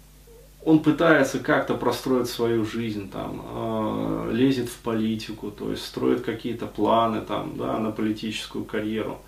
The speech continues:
Но когда ему даёшь вообще вот, э, элементарнейший, э, такой вот, ну, элементарнейшее задание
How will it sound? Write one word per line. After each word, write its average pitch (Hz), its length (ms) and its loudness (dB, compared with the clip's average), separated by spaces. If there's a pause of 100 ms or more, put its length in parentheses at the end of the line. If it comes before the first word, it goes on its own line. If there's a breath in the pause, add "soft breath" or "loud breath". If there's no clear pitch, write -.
(340 loud breath)
Но 117 140 0
когда 139 300 4
ему 135 240 6
даёшь 127 540 4
вообще 117 420 -2
вот, 104 300 -2
э, 110 440 -4
элементарнейший, 117 1080 0
э, 104 840 -4
такой 107 260 -4
вот, - 180 -6 (380)
ну, 113 300 2
элементарнейшее 123 800 0
задание 139 500 2